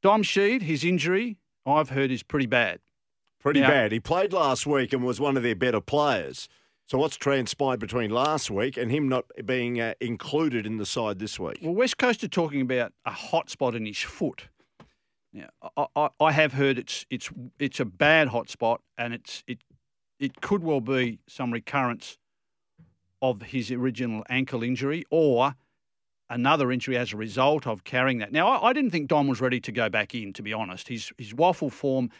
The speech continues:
Speaker 1: his numbers were good, but gee, he was, his gait was poor, and even in training, he has struggled to get up week after week to play in the waffle. But I've heard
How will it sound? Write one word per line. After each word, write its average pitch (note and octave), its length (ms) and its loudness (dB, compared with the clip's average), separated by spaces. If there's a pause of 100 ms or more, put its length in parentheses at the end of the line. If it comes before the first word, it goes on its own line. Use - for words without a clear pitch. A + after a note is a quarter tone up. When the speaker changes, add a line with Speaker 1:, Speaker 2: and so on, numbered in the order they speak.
Speaker 1:
his A2 120 -18
numbers F3 400 4
were A#2 80 -8
good, B2+ 200 -4
but A#2+ 140 -8
gee, E3 180 -2
he C#3 120 0
was, A#2 220 -6 (260)
his A#2+ 120 -6
gait D3+ 320 2
was A#2+ 140 -8
poor, C#3+ 420 0
and C#3 100 0
even D3 240 0
in A#2 80 -2
training, B2+ 420 0
he D3 160 2
has C3+ 100 0
struggled A#2+ 400 -2
to A#2 60 -6
get A#2 180 -4
up A#2+ 200 -2
week B2 220 -4
after A2+ 240 -4
week A2+ 220 -4
to - 60 -14
play G#2+ 180 -6
in G#2 60 -6
the F#2+ 80 -8
waffle. A2+ 280 -4
But B2 160 0
I've C#3+ 120 2
heard D#3+ 220 2